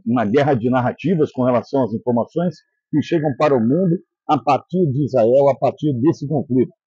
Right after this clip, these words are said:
Ah, recentemente acompanhamos, por exemplo, ah, depoimentos como o de Joe Biden, dizendo que Israel está perdendo o apoio internacional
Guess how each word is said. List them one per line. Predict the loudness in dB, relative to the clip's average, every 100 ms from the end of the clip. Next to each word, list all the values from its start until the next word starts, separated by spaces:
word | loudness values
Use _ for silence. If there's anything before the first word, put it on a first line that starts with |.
| _ _ -4
Ah, | 0
recentemente | 0 0 -2 -2 -2 -2 -2
acompanhamos, | -2 0 0 0 -2
por | 0 2 2
exemplo, | 0 -2 -2 2 2 0 -4
ah, | -4 0
depoimentos | 0 2 2 2 0 -6 -4
como | 0 0
o |
de | 0 -2 0
Joe | 0 0
Biden, | 2 2 0 -2 -6 _ _
dizendo | -8 -4 -2 -4
que | -2 0
Israel | 2 2 2 2 2
está | 0 0
perdendo | 0 0 0 0
o | 0
apoio | 0 0 0
internacional | 0 -2 -2 -4 -2 0 -2